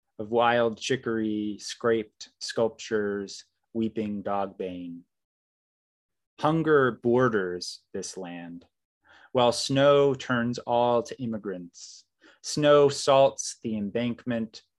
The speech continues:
where turtles wash ashore, literally hundreds of them, frozen hard like grenades of tear gas thrown across a barbed wire fence. But who of their free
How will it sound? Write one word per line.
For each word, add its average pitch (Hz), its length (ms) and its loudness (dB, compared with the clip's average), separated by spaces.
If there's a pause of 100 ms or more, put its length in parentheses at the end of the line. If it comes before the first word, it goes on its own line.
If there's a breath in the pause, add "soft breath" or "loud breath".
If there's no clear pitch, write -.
(260)
where 113 200 0
turtles 117 720 -2 (200)
wash 120 480 2
ashore, 104 800 -4 (480)
literally 160 480 2
hundreds 127 560 -2
of 90 100 -12
them, 87 400 -12 (480)
frozen 139 520 2
hard 117 760 2
like 107 260 -6
grenades 107 680 -4
of 87 100 -14
tear 110 280 -6
gas 101 580 -10 (120)
thrown 104 260 -6
across 104 520 -6
a 101 80 -10
barbed 98 360 -8
wire 92 420 -10
fence. 95 500 -16 (1500)
But - 100 0
who 233 460 2 (100)
of 120 140 -4
their 117 180 2
free 143 760 -6